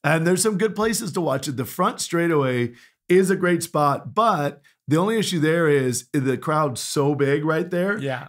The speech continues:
Speaker 1: It's a little harder to see. We like watching over on, uh, I guess it would be about turn six and between six and seven on
Speaker 2: Yeah.
Speaker 1: Pine Street,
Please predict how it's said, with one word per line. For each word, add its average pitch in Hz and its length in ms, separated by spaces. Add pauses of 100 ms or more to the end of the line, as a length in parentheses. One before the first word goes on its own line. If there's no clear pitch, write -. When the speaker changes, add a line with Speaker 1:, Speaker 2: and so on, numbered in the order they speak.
Speaker 1:
It's - 80
a 156 60
little 165 240
harder 160 220
to 131 60
see. 165 280
We 147 160
like 208 280
watching 147 400
over 139 300
on, 131 300
uh, 117 320
I - 420
guess 190 160
it - 80
would 175 120
be 180 120
about - 460
turn 160 320
six - 640 (100)
and 139 300
between 135 320
six - 280
and 143 140
seven 143 320
on 107 140
Speaker 2:
Yeah. 139 160
Speaker 1:
Pine 143 180
Street, 185 460